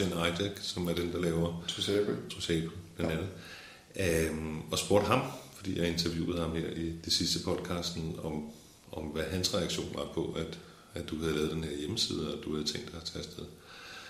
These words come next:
Speaker 1: Øhm, og jeg kunne godt tænke mig at spille interviewet for
Speaker 2: Ja.
Speaker 1: dig. Ikke at, øh, ikke at de stakkels lyttere skal høre det hele, men det, det har de så mulighed for. De kan gå ned og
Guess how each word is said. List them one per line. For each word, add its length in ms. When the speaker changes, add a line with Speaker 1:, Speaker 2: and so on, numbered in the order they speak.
Speaker 1:
Øhm, 580
og 80
jeg 20
kunne 80
godt 120
tænke 100
mig 80
at 60
spille 340
interviewet 580
for 120
Speaker 2:
Ja. 100
Speaker 1:
dig. 120
Ikke 600
at, 300
øh, 540
ikke 200
at 140
de 80
stakkels 380
lyttere 200
skal 160
høre 140
det 80
hele, 300
men 440
det, 220
det 100
har 100
de 100
så 100
mulighed 380
for. 220
De 60
kan 220
gå 60
ned 160
og 140